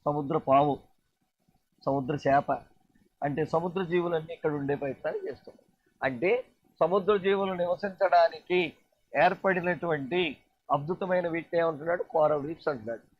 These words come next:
ఇంతకీ ఈ కోరల్ రీఫ్ని ఏర్పరిచినటువంటి జీవి ఏ వర్గాన్ని? నీడేరియా. నీడేరియా. అలాగే దీని యొక్క స్కెలిటాన్ ఇది బయట ఉంది కదా, exoskeleton. In English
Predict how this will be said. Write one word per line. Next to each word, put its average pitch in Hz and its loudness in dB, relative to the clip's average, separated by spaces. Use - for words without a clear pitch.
ఇంతకీ 196 -2
ఈ 196 -2
కోరల్ 190 4
రీఫ్ని 190 -2
ఏర్పరిచినటువంటి 175 -2
జీవి 160 -6
ఏ 156 2
వర్గాన్ని? 175 0
నీడేరియా. 135 4
నీడేరియా. 135 -2
అలాగే 185 4
దీని 190 -6
యొక్క 180 -6
స్కెలిటాన్ 190 2
ఇది 120 -2
బయట 147 2
ఉంది 196 -2
కదా, 202 6
exoskeleton. 151 0
In 151 -4
English 196 -4